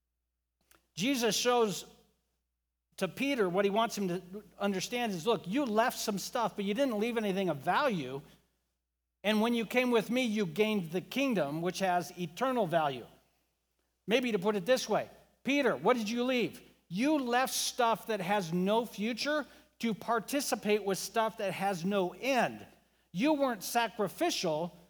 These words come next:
You're a good investor. You took stuff that has absolutely no value and exchanged it for that which has eternal value.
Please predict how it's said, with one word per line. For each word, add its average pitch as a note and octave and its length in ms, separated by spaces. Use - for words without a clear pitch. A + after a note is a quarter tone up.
You're C4 300
a A#3+ 40
good F#3+ 300
investor. E3 640
You B3+ 180
took C4 360
stuff - 800
that G#3+ 120
has G#3+ 240
absolutely A#3+ 920
no A3 280
value G#3+ 720
and A#3 180
exchanged C#4 840
it F3 280
for G3+ 220
that A#3 360
which A#3 220
has A3+ 360
eternal B3 760
value. F#3 480